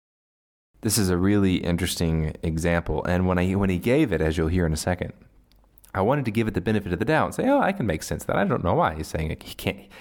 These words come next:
the person who proposed it is saying both, 'I can't make sense of this,' and 'it's the best theory,'" <laughs> which is hard for me to understand. So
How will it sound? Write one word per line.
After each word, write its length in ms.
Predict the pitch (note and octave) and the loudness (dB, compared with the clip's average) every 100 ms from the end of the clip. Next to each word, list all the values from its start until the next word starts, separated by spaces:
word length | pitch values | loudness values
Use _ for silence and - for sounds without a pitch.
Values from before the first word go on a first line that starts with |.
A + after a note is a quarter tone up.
| - - | -20 -20
the 80 | - | -6
person 320 | G#2 G#2 F#2 | -4 -4 -8
who 100 | F#2 | -6
proposed 500 | F#2+ - G#2 A#2 G2 | -6 -4 -2 -2 0
it 140 | F2+ - | -2 0
is 120 | E2+ | -4
saying 380 | - G2 F2+ E2+ | 0 2 2 2
both, 320 | F2+ F2+ - - | 2 2 -2 -2
'I 120 | D3+ | -2
can't 260 | - A2 - | 0 -4 -2
make 220 | G2+ - | -4 -4
sense 340 | - G#2 G2+ | -4 -4 -2
of 120 | F#2 F#2+ | -2 -2
this,' 220 | F2+ - - | -4 -6 -2
and 340 | A2+ A#2 G2 | 2 2 0
'it's 220 | E2+ - | -2 -6
the 100 | - F2 | -8 -2
best 300 | E2+ - - | -2 -4 -4
theory,'" 480 | B2 E2+ D#2 D3 | -2 0 2 2
<laughs> 260 | A#2+ G2+ - | 2 -2 -6
which 300 | E2+ - - - - - - - - - - F2+ | -8 -8 -14 -16 -20 -20 -20 -20 -20 -20 -6 -4
is 100 | F2 | 0
hard 200 | F2 E2 | -2 -2
for 60 | E2 | -6
me 60 | |
to 60 | D2+ | -6
understand. 420 | E2 - F2 F#2+ - - - - | -10 -10 -8 -8 -10 -20 -20 -18
So 480 | - F2 E2 D#2+ | -2 2 4 2